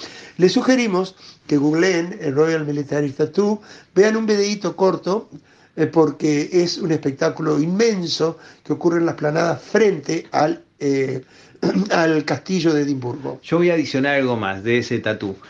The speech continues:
Speaker 2: Eh, googleen el, el Tattoo History, que es el de este año, el dos mil veintitrés, y van a encontrarse algo peculiar.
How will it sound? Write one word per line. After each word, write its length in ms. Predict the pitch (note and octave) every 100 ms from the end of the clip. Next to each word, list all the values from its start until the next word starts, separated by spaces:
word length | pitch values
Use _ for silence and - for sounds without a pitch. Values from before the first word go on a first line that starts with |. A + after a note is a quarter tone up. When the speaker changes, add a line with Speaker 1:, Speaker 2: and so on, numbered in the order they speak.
| - -
Speaker 2:
Eh, 260 | A#2 G#2+ A2
googleen 640 | B2 A#2+ B2+ A3+ F#3+ F#3 G#3 _
el, 400 | - C3+ D3+ D3+ - _ - _ _ B2+ A2 G#2
el 220 | C3 A#2+
Tattoo 480 | A#2+ A2+ E3 F#3+ - - -
History, 500 | E3+ - B2 B2+ D#3
que 140 | - C#3
es 140 | C#3+
el 300 | D3 D3 - -
de 220 | A#2+ A#2 D#3+
este 240 | D#3 B2
año, 200 | B2 A2
el 80 | G2
dos 120 | G2+
mil 160 | A2 B2+
veintitrés, 640 | A#2+ A2+ A2+ G#2+ A2 - -
y 80 | A#2
van 120 | C#3
a 40 |
encontrarse 420 | C#3+ B2+ B2+ C3 C3+
algo 180 | C3
peculiar. 520 | A2+ G2 A2 C3 G2+